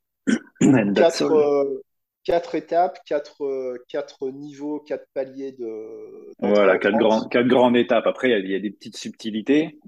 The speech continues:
Speaker 1: Euh,
Speaker 2: Ouais.
Speaker 1: Mais, mais voilà, quatre grandes étapes, comme tout le monde peut trouver, euh, sur Internet en, en lisant le script. Euh, euh, voilà, ça, si, si, si vous trouvez un script sur Internet et que vous voulez faire la Hellman,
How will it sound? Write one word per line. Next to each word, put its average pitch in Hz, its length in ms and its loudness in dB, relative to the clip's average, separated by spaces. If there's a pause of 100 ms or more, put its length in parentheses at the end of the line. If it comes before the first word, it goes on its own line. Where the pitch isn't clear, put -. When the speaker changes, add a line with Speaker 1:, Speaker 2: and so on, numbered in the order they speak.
Speaker 1:
Euh, 90 560 -2
Speaker 2:
Ouais. 92 60 -6 (1120)
Speaker 1:
Mais, 87 440 -2
mais 87 300 0
voilà, 87 240 2
quatre 101 280 -4
grandes 95 240 -4
étapes, 98 420 -2
comme 85 200 -8
tout - 120 -10
le 87 40 -8
monde 92 160 -8
peut - 100 -4
trouver, 90 480 0
euh, 85 220 -2 (260)
sur 85 140 -6
Internet 85 480 -6
en, 82 100 -4 (220)
en 80 40 -8
lisant 80 280 -8
le 78 120 -6
script. - 440 -6
Euh, 92 300 -4 (1080)
euh, 90 40 -8 (640)
voilà, 82 320 -4 (180)
ça, 78 80 -2 (200)
si, 87 420 -6
si, 101 400 2
si 107 220 0
vous 98 140 0
trouvez 101 280 0
un 95 120 2
script - 300 -4
sur - 220 -4
Internet 101 540 0 (100)
et 85 100 -6
que - 60 -16
vous 87 80 -6
voulez 85 200 -2
faire 87 240 -4
la 87 140 -2
Hellman, 101 300 -4